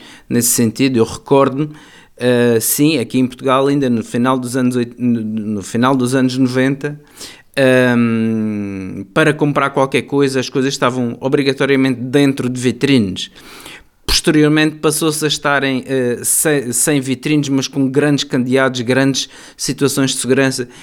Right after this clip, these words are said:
e hoje em dia já vais a uma loja e tens mais ou menos um conceito, que é aquele que a Apple sempre lutou para ter, que é ter tudo acessível para as pessoas, que po-, obviamente com segurança, mas,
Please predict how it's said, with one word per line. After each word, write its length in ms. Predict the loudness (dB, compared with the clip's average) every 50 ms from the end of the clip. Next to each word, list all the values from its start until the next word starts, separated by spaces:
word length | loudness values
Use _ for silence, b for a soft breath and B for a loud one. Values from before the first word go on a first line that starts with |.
| B B -10
e 180 | -2 0 2
hoje 200 | 2 2 2 2
em 80 | 0 0
dia 180 | 2 2 0
já 160 | 2 2 0 0
vais 300 | 0 0 0 0 0 0
a 20 |
uma 160 | 0 0 0
loja 360 | 0 0 0 0 0 0 -2
e 40 | -4
tens 340 | -6 -6 -4 -4 -4 -4 -2
mais 480 | -2 0 2 2 2 2 2 0 0 0
ou 80 | 2
menos 320 | 2 2 2 2 0 0 0
um 100 | -2 -4
conceito, 640 | -2 -4 -4 -2 -2 -2 -2 -2 -2 -2 -6 -10 B B B B B -2
que 80 | 0
é 20 | 0
aquele 220 | 2 2 2 0
que 140 | 2 2 2
a 80 | 2
Apple 280 | 2 2 2 0 0 0 B B B B B B
sempre 380 | -4 0 2 2 2 2 2 -2
lutou 260 | -2 0 0 0 0
para 180 | 0 -2 -2
ter, 380 | -2 0 2 2 2 2 2 -2
que 140 | -2 0 2
é 220 | 4 4 4 2 -2 B B B B _ 0
ter 200 | 2 2 2 2
tudo 260 | 0 -4 0 2 2
acessível 580 | 2 2 2 0 2 2 2 2 2 2 -2
para 280 | -2 -2 -2 -2 -2 -2
as 180 | -4 -4 -8 -10
pessoas, 360 | -10 -6 -2 0 0 0 0
que 80 | -4
po-, 200 | -4 -4 -4 -2 -2
obviamente 480 | -2 -2 -2 0 2 2 4 2 2
com 100 | 0 -2
segurança, 480 | -2 -2 0 0 0 2 0 0 0 2
mas, 260 | 2 4 2 2 0